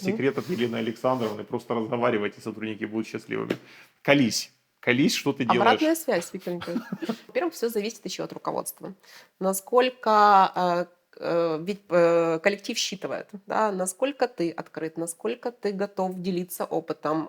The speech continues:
Speaker 1: Ну, наша задача как руководитель сделать, создать такие условия в клинике,
Speaker 2: Да,
Speaker 1: да,
Speaker 2: согласен,
Speaker 1: чтобы
Speaker 2: да.
Speaker 1: максимально было комфортно.
Speaker 2: Да,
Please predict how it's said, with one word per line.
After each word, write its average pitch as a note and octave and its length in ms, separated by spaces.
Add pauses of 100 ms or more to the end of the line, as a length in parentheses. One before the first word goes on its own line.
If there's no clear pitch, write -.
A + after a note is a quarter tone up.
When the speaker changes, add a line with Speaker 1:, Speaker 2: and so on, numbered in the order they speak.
(140)
Speaker 1:
Ну, F3+ 140
наша A#3 240
задача A#3 220
как G3 140
руководитель A#3+ 440
сделать, G#3+ 320
создать G#3+ 280
такие G#3+ 260
условия G#3+ 540
в - 60
клинике, D#3 440
Speaker 2:
Да, - 0
Speaker 1:
да, F3 100
Speaker 2:
согласен, C4+ 180 (100)
Speaker 1:
чтобы G3+ 180
Speaker 2:
да. A3 60
Speaker 1:
максимально C4 460
было A#3 200
комфортно. F#3 640
Speaker 2:
Да, - 240